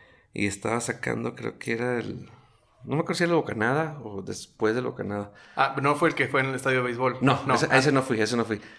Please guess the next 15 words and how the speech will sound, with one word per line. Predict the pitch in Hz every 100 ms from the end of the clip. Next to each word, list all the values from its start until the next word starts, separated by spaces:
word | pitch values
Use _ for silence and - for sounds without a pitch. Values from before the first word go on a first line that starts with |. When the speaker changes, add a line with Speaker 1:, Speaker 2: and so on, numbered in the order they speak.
| - -
Speaker 2:
Ese | 123 117
estuvo | 127 123
bien | 127 127
bueno, | - -
Speaker 1:
Sí, | 135
me | 127
Speaker 2:
bueno, | -
Speaker 1:
dijeron | - 139
que | 131
Speaker 2:
ahorita |
Speaker 1:
estuvo | 120 123 127
Speaker 2:
está, | 127
Speaker 1:
bueno. | 120 131
Speaker 2:
sí. | 117
Speaker 1:
Sí. | 110 - 107